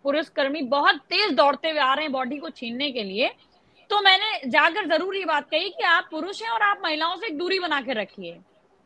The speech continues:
आपकी महिला पुलिसकर्मी अगर यहाँ रहना चाहती हैं तो वो रह सकती हैं, लेकिन ये महिलाएं हैं, आम साधारण परिवार की महिलाएं, आप पुलिस यहाँ कुछ ना करें और आप इनसे दूरी बना के रखिए, बस इतनी सी बात बोली। उसके बाद लगातार एसीपी, डीसीपी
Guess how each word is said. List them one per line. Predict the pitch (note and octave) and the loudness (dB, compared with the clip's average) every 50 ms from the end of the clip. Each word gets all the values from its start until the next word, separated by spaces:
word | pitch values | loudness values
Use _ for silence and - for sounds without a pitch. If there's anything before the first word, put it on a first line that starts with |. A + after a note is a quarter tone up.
| _ _ - | _ _ 2
आपकी | - C#4 D#4 D4+ G#4+ A4 | 4 4 4 4 0 -2
महिला | F#4 E4 D#4 D#4+ F4 G4+ | -2 -2 0 0 2 0
पुलिसकर्मी | G#4 G#4+ F#4+ G4+ G4+ - G4+ G4 F#4 F#4+ G4 | 0 0 -2 -6 -6 -6 -8 -8 -6 -6 -6
अगर | G4 F#4+ G4+ G4+ | -6 -4 -4 -2
यहाँ | G4+ G4+ | -2 0
रहना | F#4 F4+ E4+ E4+ G4+ | 0 -2 -4 -4 -6
चाहती | G4 G#4 G#4 F#4+ D4+ - | -4 -4 -4 -4 -6 -8
हैं | A4 G4 | -10 -8
तो | A#4 | -8
वो | A4+ A4 | -6 -2
रह | F#4 E4 E4 F4 | 2 2 2 2
सकती | C#4 F4 D#4+ B3+ C#4 F#4 | 0 -2 -8 -8 -8 -10
हैं, | G#4+ | -10
लेकिन | A4+ F#4 A#4 G#4+ | -8 -8 -8 -8
ये | G#4+ G#4+ G#4 | -8 -8 -4
महिलाएं | F#4+ E4 C#4+ C#4 C4+ C#4 D4 D#4 E4 E4+ | 0 0 0 2 4 4 4 4 2 0
हैं, | E4 E4 F#4 | 0 -2 0
आम | F4+ D#4+ D4 D#4 D#4+ | 2 2 2 0 -2
साधारण | - D#4 C4+ B3 A3 B3+ C4+ D4 | -2 -2 -2 0 0 0 -2 -2
परिवार | D4+ D#4+ D4 C#4 C4+ C#4 C#4+ D4 | -4 -6 -6 -4 -2 -2 -2 -2
की | C#4+ E4 E4 D4+ | -4 -8 -10 -6
महिलाएं, | C4 C4 C4+ D4+ E4+ F4+ | -6 -4 -2 -2 -4 -2
आप | F4 E4+ F4+ - - | -2 -4 -4 -4 -4
पुलिस | D#4 D#4 E4+ F#4+ F4 - _ _ _ _ _ - | -4 -2 -2 -4 -4 -8 _ _ _ _ _ 0
यहाँ | C4 D#4 E4 F4+ D#4+ | 4 4 4 4 4
कुछ | D#4+ E4+ C4+ D#4 | 0 -8 -6 -4
ना | D#4+ D4+ | -4 -2
करें | C4 D4 C#4+ E4 A4 | -2 -2 -2 -2 0
और | B4 G4+ G4+ G4 G4+ - - - _ - - | 2 4 4 4 2 -2 -14 -20 _ 2 4
आप | E4 F#4 F#4+ G#4+ | 4 4 4 2
इनसे | G4 F#4+ G4 G#4+ | -2 -8 -8 -8
दूरी | D#4 F4 F#4 G4+ G#4 | -6 -6 -4 -4 -4
बना | F#4 F4 D4 B3+ - | -4 -4 -4 -4 -6
के | G3 A#3+ | -6 -6
रखिए, | G#3+ G3 F#3 - G#3+ G3+ | -8 -8 -8 -10 -12 -6
बस | A#3 E4+ F#4+ F#4 C#5+ | -2 -2 -2 -2 -4
इतनी | F#4+ D#4+ - G#4+ G#4 | -10 -10 -10 -10 -8
सी | G4+ G4+ A4+ | -6 -4 0
बात | F#4 D#4 C#4+ D4+ D4 | 4 4 4 4 4
बोली। | C4 C#4+ C#4+ D4+ | 2 -2 -2 -2
उसके | G4 A4 G#4 - - - F#5 G#4+ | -4 -4 -6 -8 -10 -10 -6 0
बाद | F4 E4+ F#4 G#4+ A4+ G#4 | 4 6 6 6 6 4
लगातार | D4+ C#4+ B3+ C#4+ C#4+ - E4+ E4+ F4 F4+ E4 - _ _ _ _ - | 0 0 0 -2 -2 0 2 2 2 2 -2 -4 _ _ _ _ -4
एसीपी, | D#4+ D#4+ D#4 - F4 E4 C4+ - E4+ E4 E4 D#4+ D#4 D#4 | -4 -4 -4 -4 -6 -8 -6 -6 -6 -6 -4 -4 -4 -4
डीसीपी | C4 E4+ E4+ C#4+ - E4+ D#4+ C4 - E4+ E4 E4 E4 E4 D#4+ C#4+ | -4 -6 -6 -6 -6 -8 -8 -6 -8 -8 -6 -6 -6 -8 -8 -10